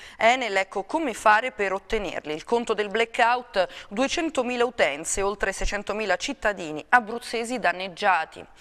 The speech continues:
A centropagina, firma coi lupi, l'appello del centro per fermare l'eliminazione selettiva dell'animale simbolo dell'Abruzzo. E poi di spalla Pescara Calcio, Sebastiani e Iannascoli, lo scontro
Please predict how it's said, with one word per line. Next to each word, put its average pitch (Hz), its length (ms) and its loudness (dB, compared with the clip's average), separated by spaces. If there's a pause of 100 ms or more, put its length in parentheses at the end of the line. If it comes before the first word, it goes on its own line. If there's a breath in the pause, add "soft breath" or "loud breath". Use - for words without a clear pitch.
(260 loud breath)
A - 60 2
centropagina, 285 800 2
firma 247 460 -2
coi 226 160 -2
lupi, 240 280 -4
l'appello 233 420 2
del 247 180 -2
centro 269 460 0
per 196 160 -4
fermare 208 580 2
l'eliminazione 247 880 -2
selettiva 226 680 -2
dell'animale 190 680 -2
simbolo 170 640 -2 (180 loud breath)
dell'Abruzzo. 233 840 -4 (400 loud breath)
E 226 100 2
poi 381 160 2
di 269 100 -4
spalla 277 320 4
Pescara 226 420 0
Calcio, 226 360 -2
Sebastiani 240 720 0
e 214 60 -4
Iannascoli, 214 760 0
lo 202 80 -2
scontro - 120 -8